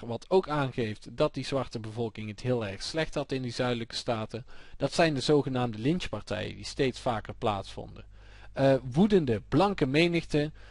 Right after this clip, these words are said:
die zwarte mannen en vrouwen oppakten, mishandelden, omdat ze misschien verdacht werden van het een of ander, en, eh, vaak ook, eh, gewelddadig, eh, ter dood brachten, zoals je hier op deze afbeelding ook ziet.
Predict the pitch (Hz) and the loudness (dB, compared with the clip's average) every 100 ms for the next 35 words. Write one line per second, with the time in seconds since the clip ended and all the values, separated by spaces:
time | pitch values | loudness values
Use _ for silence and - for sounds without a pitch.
0 | - - - 143 143 - 123 - 143 175 | -18 -8 0 0 0 -6 -8 0 6 6
1 | - 135 123 160 160 151 123 117 156 165 | 6 0 4 4 6 2 -2 -4 2 6
2 | 156 120 - - 196 - 175 - - 151 | 6 4 0 2 4 8 6 6 4 4
3 | 143 - - 123 135 123 131 180 175 156 | 4 -4 -14 -2 0 4 6 6 4 4
4 | 147 143 - - 151 135 123 127 117 - | 4 2 -2 -4 0 2 2 -2 -4 0
5 | 135 117 113 135 156 - 143 131 - 131 | 0 0 4 6 6 4 2 2 0 -2
6 | 127 127 131 123 123 120 120 - - - | -2 -2 -2 -2 -2 -2 -4 -6 -14 -14
7 | - - 135 139 135 127 127 - 151 151 | -4 2 2 2 2 4 2 6 6 8
8 | - - 143 139 - 135 127 135 139 127 | 4 0 0 0 -2 -4 -2 2 4 6
9 | 135 143 156 - 143 131 151 147 170 127 | 6 6 2 -4 -8 -2 0 6 6 4
10 | 107 104 92 - 98 - 117 - 123 135 | -2 -6 -6 -10 -8 -4 -4 -4 0 2
11 | 131 123 135 127 151 143 120 107 107 101 | 2 4 2 2 0 0 0 -2 -4 -10
12 | - 98 90 | -10 -12 -12